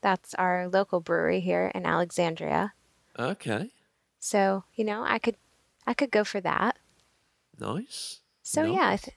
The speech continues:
Speaker 1: I think that would work for me.
Speaker 2: Fair. You'll expect, um, depending on what beers I drink throughout the week, 'cause I do, I do like a beer. Um,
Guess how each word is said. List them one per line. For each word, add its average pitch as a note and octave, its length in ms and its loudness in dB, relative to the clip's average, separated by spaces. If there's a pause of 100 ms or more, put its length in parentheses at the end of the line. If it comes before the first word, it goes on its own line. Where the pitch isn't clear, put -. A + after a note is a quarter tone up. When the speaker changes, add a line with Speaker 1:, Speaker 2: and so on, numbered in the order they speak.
Speaker 1:
I A#3+ 80 4
think C4+ 240 -4
that C4+ 180 2
would A#3 120 -2
work B3+ 240 0
for - 260 -2
me. F3 220 -2 (680)
Speaker 2:
Fair. D#3+ 600 -8 (960)
You'll G#2+ 180 2
expect, - 500 -4 (100)
um, G#2+ 540 -6 (400)
depending D3+ 880 -8
on F#2+ 480 -8 (1200)
what G#2+ 400 -4
beers F#2+ 300 -2
I F2 220 -2 (280)
drink E2+ 280 -8 (320)
throughout F#2 440 -8
the B1+ 100 -10
week, C#2+ 380 -10 (460)
'cause G#2+ 100 -12
I - 60 -8
do, B2+ 340 -2
I - 60 -6
do A#3+ 200 -4 (100)
like - 180 -6
a - 20 -12
beer. A2 280 -8 (760)
Um, G2+ 540 -2